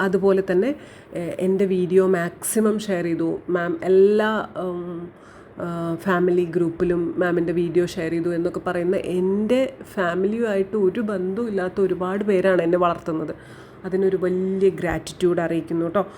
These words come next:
നിങ്ങളുടെ സ്നേഹവും സപ്പോർട്ടുമാണ് ഈ ഒരു ചാനലിൻ്റെ വളർച്ചയ്ക്ക് പിന്നിൽ. അത് ഞാൻ എല്ലാ കാലത്തും ഓർക്കും. പിന്നെ നിങ്ങളുടെ ആരോഗ്യത്തിന് പ്രാർത്ഥിക്കുന്നത് പോലെ എൻ്റെ ആരോഗ്യത്തിനും പ്രാർത്ഥിക്കുക. Because അങ്ങനെ ഉണ്ടെങ്കിൽ മാത്രമേ എനിക്ക് നല്ല കണ്ടന്റുകളുമായിട്ട് ഇനിയും നിൻ-,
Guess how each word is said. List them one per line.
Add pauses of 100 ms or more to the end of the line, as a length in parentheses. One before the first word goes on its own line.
(280)
നിങ്ങളുടെ
സ്നേഹവും (100)
സപ്പോർട്ടുമാണ് (220)
ഈ
ഒരു (200)
ചാനലിൻ്റെ
വളർച്ചയ്ക്ക്
പിന്നിൽ. (520)
അത്
ഞാൻ (140)
എല്ലാ
കാലത്തും
ഓർക്കും. (120)
പിന്നെ (640)
നിങ്ങളുടെ
ആരോഗ്യത്തിന്
പ്രാർത്ഥിക്കുന്നത്
പോലെ
എൻ്റെ
ആരോഗ്യത്തിനും
പ്രാർത്ഥിക്കുക.
Because (180)
അങ്ങനെ
ഉണ്ടെങ്കിൽ (100)
മാത്രമേ (160)
എനിക്ക് (100)
നല്ല
കണ്ടന്റുകളുമായിട്ട്
ഇനിയും
നിൻ-,